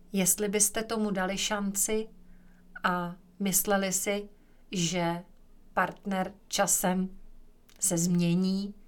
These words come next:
nebo jestli byste dokázali tolerovat to a nemyslet na to, nedívat se, že se otáčí za jinými a pro sebe v hlavě si třeba řekli, "Ano, tak tady se koukne, ale se mnou žije."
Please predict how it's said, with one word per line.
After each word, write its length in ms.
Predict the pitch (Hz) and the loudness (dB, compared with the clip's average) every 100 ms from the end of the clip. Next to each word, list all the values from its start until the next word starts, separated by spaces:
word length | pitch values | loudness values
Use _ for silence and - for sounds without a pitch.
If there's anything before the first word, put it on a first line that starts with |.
| - - - - - | -20 -20 -20 -20 -6
nebo 180 | 214 208 | 0 4
jestli 260 | 208 202 220 | 4 4 2
byste 320 | 233 226 226 | 2 2 0
dokázali 680 | 196 202 214 214 226 220 196 | 0 2 4 6 4 2 0
tolerovat 720 | - 190 196 208 202 214 214 | -2 0 2 4 4 2 0
to 340 | - 214 208 - | 0 0 0 -4
a 100 | 180 | -4
nemyslet 640 | 165 185 202 - 214 208 | 0 2 2 2 2 0
na 120 | 208 | -4
to, 200 | 202 214 | -4 -2
nedívat 500 | 196 170 185 202 208 | 0 0 2 6 6
se, 180 | 208 214 | 6 2
že 140 | 208 208 | 0 0
se 180 | - | 0
otáčí 500 | - 202 196 196 - | -2 0 0 0 -2
za 160 | 196 190 | -2 -2
jinými 680 | 190 196 196 196 196 208 208 - - - - - - | -2 0 0 0 -2 -6 -10 -20 -20 -20 -20 -10 4
a 120 | 190 180 | 4 4
pro 240 | 202 190 | 0 2
sebe 360 | - 208 202 196 | 4 4 4 4
v 60 | |
hlavě 460 | 175 185 180 185 185 | 2 2 2 2 2
si 160 | - | 0
třeba 360 | 190 - 185 196 | -2 -4 0 0
řekli, 460 | 190 180 202 196 196 - - - - | 0 -2 -2 -2 -2 -12 -20 -10 0
"Ano, 240 | 180 185 | 2 2
tak 220 | 196 196 | 0 -4
tady 220 | - 190 185 | -2 -2 0
se 160 | 202 | -2
koukne, 640 | 202 190 185 - 196 196 202 | -2 -4 -6 -6 -4 -4 -2
ale 220 | 185 190 | 0 4
se 200 | - 202 | 2 4
mnou 360 | 185 180 175 175 | 4 2 2 2
žije." 500 | 170 185 185 190 | 2 2 2 0